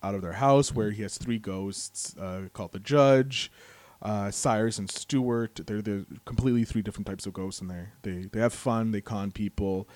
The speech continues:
uh, but he's kinda broken because he, there was a murder. His wife died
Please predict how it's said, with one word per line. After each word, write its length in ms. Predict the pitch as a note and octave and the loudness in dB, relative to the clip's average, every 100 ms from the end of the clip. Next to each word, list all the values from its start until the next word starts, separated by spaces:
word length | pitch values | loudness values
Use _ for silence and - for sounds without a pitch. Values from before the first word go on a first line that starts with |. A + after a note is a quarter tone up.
| - - - - | -20 -20 -20 -10
uh, 280 | G2 G2 F#2+ | -6 -6 -6
but 300 | G2 G#2+ G2 - | -6 -6 -6 -10
he's 560 | - G#2+ G#2 - - | -6 -4 -4 -6 -10
kinda 220 | - D#3+ D3 | -2 0 2
broken 380 | C3 C3+ D3 C3+ | 2 2 2 -4
because 260 | A2+ G#2 | -4 -4
he, 460 | G#2+ G2+ G2+ G2 F#2 | -2 -2 -2 -4 -6
there 120 | G2+ | -6
was 140 | G2 F#2+ | -6 -6
a 40 | |
murder. 560 | G2 A#2+ C#3+ C#3 C3+ A#2 _ _ _ - | -2 4 6 8 6 2 _ _ _ -8
His 140 | B2 A#2+ | -4 4
wife 220 | B2+ B2 | 4 4
died 400 | A2+ G#2+ G#2+ | 2 2 0